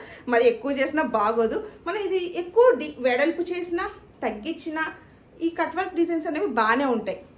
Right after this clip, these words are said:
అది మనం చెప్పాను కదా, మనం ఏంటంటే అబ్-, అబ్జర్వ్ చేసుకోవడమేనండి. మనకి అంతకు మించి ఇంకా ఈ కంప్యూటర్ వర్క్లో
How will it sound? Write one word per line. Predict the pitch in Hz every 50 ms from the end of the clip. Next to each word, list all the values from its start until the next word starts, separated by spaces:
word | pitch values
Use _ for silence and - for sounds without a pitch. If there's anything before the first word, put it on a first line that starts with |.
| - - -
అది | - 320
మనం | 302 311 320 302 285 269 262 - -
చెప్పాను | 254 - 359 339 359
కదా, | 339 330 415 453
మనం | 370 294 269 262
ఏంటంటే | 254 262 277 285 277 269 392 571 587 - - - - - - -
అబ్-, | - 247 254 254 - - -
అబ్జర్వ్ | 262 262 208 - 294 320 320 330 -
చేసుకోవడమేనండి. | 254 233 240 - - 247 240 226 226 220 214 220 220 196 - - - - - 233
మనకి | 220 220 220 233
అంతకు | 226 214 214 226 220 233 -
మించి | 240 226 226 240 226 254 320 349 494 - - - - - - - -
ఇంకా | 254 254 262 262
ఈ | 254 254
కంప్యూటర్ | 247 233 226 226 233 269 262 269 262
వర్క్లో | 254 247 247 - - 247 262 285 339